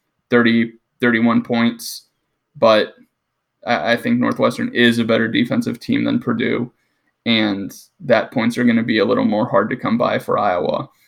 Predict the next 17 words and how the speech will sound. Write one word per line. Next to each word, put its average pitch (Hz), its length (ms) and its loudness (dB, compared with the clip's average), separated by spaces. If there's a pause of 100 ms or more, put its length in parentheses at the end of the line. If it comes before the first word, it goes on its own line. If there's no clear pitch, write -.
(180)
Um, 110 640 -2 (880)
but 117 400 6
you're 120 240 -2
right, 113 260 2
I 120 80 4
do 120 160 2
have 113 180 0
to 117 140 -4 (180)
predict 113 420 -6
a 113 40 -4
win, 117 560 -2
so - 160 -4
I'm 110 60 0
gonna 117 140 0
predict - 680 -4 (540)
a, 110 580 0 (1400)
uh, 50 1120 -10